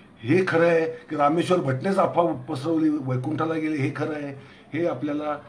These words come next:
अ, समजून घ्यावं लागेल आणि आपल्याला त्याच्यावर विचार करावा लागेल. मित्रहो, मला असं वाटतं, मी एवढं जे सांगितलेलं आहे ते पुन्हा एकदा पहा पाहिजे तर, अ,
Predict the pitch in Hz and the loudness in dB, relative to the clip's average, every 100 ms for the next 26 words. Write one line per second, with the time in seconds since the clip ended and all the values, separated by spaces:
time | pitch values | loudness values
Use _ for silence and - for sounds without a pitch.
0 | - - - - 120 117 110 107 101 95 | -20 -20 -14 -10 -8 -8 -10 -10 -12 -10
1 | - 131 165 170 160 160 147 139 - - | -2 2 4 6 4 2 -2 -6 -10 -20
2 | - - 196 240 190 220 240 240 247 170 | -10 0 4 6 6 4 2 4 6 4
3 | 147 196 170 127 101 95 92 65 101 127 | 4 2 2 2 -4 -8 -10 -10 -8 -4
4 | 165 175 190 190 - - 120 165 170 180 | 2 4 2 -2 -16 -8 -2 2 2 2
5 | 170 - 165 - - - - 123 156 175 | 2 0 -6 -6 -12 -20 -8 2 4 6
6 | 143 147 190 214 185 165 170 175 156 127 | 4 4 4 4 4 2 2 0 2 4
7 | 127 131 131 180 202 196 185 156 147 123 | 2 0 4 4 6 6 6 4 2 0
8 | 107 98 - - - - - 92 87 85 | -2 -6 -8 -10 -20 -20 -16 -14 -14 -16